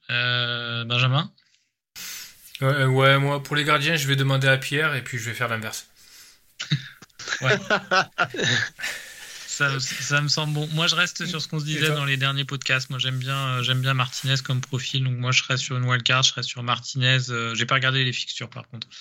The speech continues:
Speaker 1: Mais, euh, euh, hormis les fixtures. Et puis, euh, et puis non, de toute façon, là, sur une, si je, si je wildcard dès maintenant, ce serait un gardien pour toute, euh, toute la fin de saison, hein. Pas question que je, je prenne des transferts sur le gardien.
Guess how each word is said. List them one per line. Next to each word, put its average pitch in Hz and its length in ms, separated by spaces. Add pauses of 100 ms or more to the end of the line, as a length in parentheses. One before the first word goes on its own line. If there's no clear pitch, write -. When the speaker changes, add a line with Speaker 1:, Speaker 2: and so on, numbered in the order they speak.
(300)
Speaker 1:
Mais, 123 220
euh, 120 80
euh, 117 840
hormis 117 340
les 127 100
fixtures. 139 540 (400)
Et 113 60
puis, 113 260
euh, 107 440
et 107 100
puis - 160
non, 123 120
de 113 120
toute 110 160
façon, 120 260
là, 120 120
sur 117 180
une, 113 180
si 117 220
je, 110 200
si 113 200
je 113 100
wildcard 113 320
dès 113 100
maintenant, 110 320
ce 123 140
serait 107 140
un 101 40
gardien 104 320
pour - 140
toute, - 220
euh, 104 160 (420)
toute - 160
la 113 80
fin 113 140
de 104 60
saison, 120 300
hein. 104 460
Pas 117 100
question - 380
que 104 60
je, 104 240 (160)
je - 100
prenne 113 220
des 110 80
transferts - 400
sur 110 140
le 104 60
gardien. 107 320